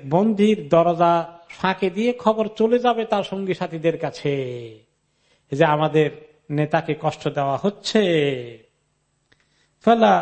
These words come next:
আওশাকু আন ইয়াসিবু আলাইকুম ফায়ান্তাজিউহু মিন আইদিকুম, তা এমন হবে, হতে পারে তারা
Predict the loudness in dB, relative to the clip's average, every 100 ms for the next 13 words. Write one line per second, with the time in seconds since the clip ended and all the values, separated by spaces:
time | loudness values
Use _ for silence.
0 | 2 0 2 0 0 0 2 4 2 -2
1 | _ _ _ _ -4 0 0 -2 -4 2
2 | 2 4 0 2 2 2 2 0 2 2
3 | 2 -6 -14 _ _ _ _ _ 0 2
4 | 0 -4 -6 -4 -2 2 2 2 0 -2
5 | 0 -2 0 -4 -6 -14 _ _ _ _
6 | _ _ _ _ -2 0 0 0 2 2
7 | 2 2 0 0 0 2 0 2 0